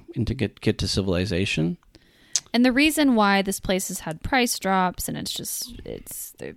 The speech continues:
Speaker 2: searching for a buyer, number one, the astronomical price.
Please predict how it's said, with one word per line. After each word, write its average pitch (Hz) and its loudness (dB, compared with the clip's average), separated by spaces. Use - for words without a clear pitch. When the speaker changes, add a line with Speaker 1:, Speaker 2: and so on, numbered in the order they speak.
Speaker 2:
searching 196 -2
for 185 0
a 180 0
buyer, 165 4
number 160 0
one, 165 0
the 190 2
astronomical 165 0
price. - -6